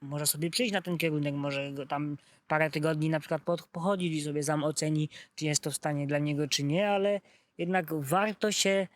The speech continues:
gdzieś troszeczkę z marszu zastanowić, czy ja podołam, ale spróbować. Oczywiście, zachęcam do próbowania. Przychodźcie na taki kierunek,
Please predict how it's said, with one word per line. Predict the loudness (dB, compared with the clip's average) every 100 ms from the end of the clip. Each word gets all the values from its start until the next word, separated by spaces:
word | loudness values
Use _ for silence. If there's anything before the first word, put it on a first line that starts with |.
| -20 _ _ _ -6
gdzieś | -4 2 2 2 0 _ _
troszeczkę | -2 0 2 0 0 0 0
z | 2
marszu | 2 2 0
zastanowić, | 0 2 2 2 2 0 -2 -8 _ _ _ _ _ _ _ _ _ -20 -8 2
czy | 4
ja | 4 4 2 0 -6 -8
podołam, | -2 2 2 2 0 0
ale | 0 2
spróbować. | 0 0 2 2 2 0 -8 -12 -12
Oczywiście, | -8 -2 0 0 -2 -6 -2
zachęcam | 0 2 2 0 0
do | 0
próbowania. | 0 2 2 2 0 -2
Przychodźcie | -4 -2 -2 0
na | 0 0
taki | -4 -8
kierunek, | -6 -4 0 -2